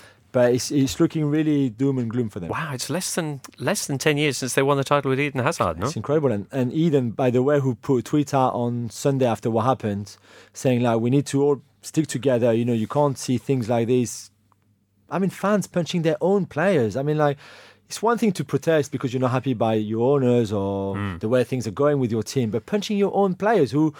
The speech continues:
Speaker 1: are still, like you said, only one point behind, you know, safety, so they still can, can stay up.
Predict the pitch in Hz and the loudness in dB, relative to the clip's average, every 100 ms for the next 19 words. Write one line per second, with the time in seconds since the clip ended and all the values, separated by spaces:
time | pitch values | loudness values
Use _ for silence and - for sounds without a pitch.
0 | - - 143 139 - 240 151 - 131 190 | -14 -8 -6 -4 0 2 2 0 -2 0
1 | 180 165 180 180 190 160 139 160 175 165 | 2 2 2 2 0 0 0 2 0 -2
2 | - - 185 127 - 214 - 127 - 135 | -8 -6 -2 -2 0 -2 -2 -6 0 2
3 | 131 - 220 175 _ 151 139 135 - 135 | 2 2 -2 -4 _ -2 0 -2 -2 -2
4 | - 131 214 120 | 0 2 2 0